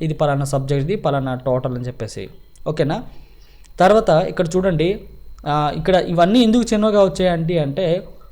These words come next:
వాల్యూస్‌లో చూసుకున్నట్లయితే అన్ని సబ్జెక్ట్స్, ఆ, హండ్రెడ్ లోపు ఉంటాయి, but టోటల్ మాత్రము సిక్స్ హండ్రెడ్ వరకు ఉన్నాయి.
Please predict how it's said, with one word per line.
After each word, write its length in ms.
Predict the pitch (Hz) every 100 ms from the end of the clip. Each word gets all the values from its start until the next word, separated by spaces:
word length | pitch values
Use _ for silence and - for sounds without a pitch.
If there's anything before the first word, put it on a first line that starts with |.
| -
వాల్యూస్‌లో 540 | 135 156 220 247 262 220 196
చూసుకున్నట్లయితే 600 | - 185 160 151 156 -
అన్ని 380 | 147 190 214
సబ్జెక్ట్స్, 720 | 190 190 160 185 185 170 165 185 - - - -
ఆ, 300 | 151 147 143 143 165
హండ్రెడ్ 240 | 170 165
లోపు 280 | 160 170 160
ఉంటాయి, 220 | 143 185
but 240 | 165 160 151 180 - - - - - -
టోటల్ 300 | 165 208 220
మాత్రము 680 | 202 190 202 226 254 254 165 -
సిక్స్ 260 | 185 -
హండ్రెడ్ 220 | 180 165
వరకు 200 | 160 160
ఉన్నాయి. 240 | 131 117